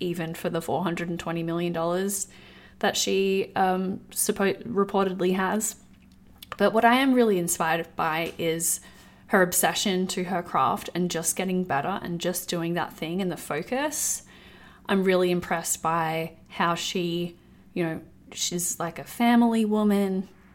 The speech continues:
super engaged mom, but, like, she still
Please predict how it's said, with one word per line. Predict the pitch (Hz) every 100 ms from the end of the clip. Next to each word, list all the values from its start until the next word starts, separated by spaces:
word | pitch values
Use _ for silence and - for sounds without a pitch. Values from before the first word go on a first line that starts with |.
| -
super | - 226 226
engaged | 208 196 190 185 -
mom, | 185 180 180 185 185 - - - - -
but, | 180 170 - -
like, | 165 165 - -
she | - - 180
still | - - 202 208 214 214